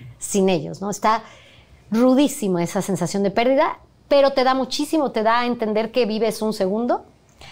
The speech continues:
que nada es tan importante como para perder el tiempo sufriéndolo o haciendo dramas o,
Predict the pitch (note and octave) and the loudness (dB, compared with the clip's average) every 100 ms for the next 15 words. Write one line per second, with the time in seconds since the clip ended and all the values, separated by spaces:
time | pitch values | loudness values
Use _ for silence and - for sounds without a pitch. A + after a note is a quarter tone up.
0 | - - G#3 G3+ G#3 G#3+ G3+ F#3+ F3 G3 | -20 -2 2 4 4 2 2 2 0 -2
1 | F#3+ F#3 F3 E3+ E3 F3 D#3+ D3 D3 C#3+ | 0 0 -2 -2 -2 -4 -4 -4 -4 -2
2 | D#3 D#3+ F3+ F3+ - F#3 F3 F3 E3+ D#3 | -2 2 2 2 0 0 0 0 -2 -2
3 | D3+ D#3 E3 - F3+ - G3+ G#3+ A3 G#3 | -6 -12 -14 -6 -6 -2 0 0 2 2
4 | G#3 G3+ - E3+ E3 F3 E3+ F3 G3 G3+ | 2 0 0 -2 -2 -4 -2 0 -2 -2
5 | F#3+ - - - - F#3 E3+ E3 E3 | -4 -8 -18 -20 -8 -2 0 0 -4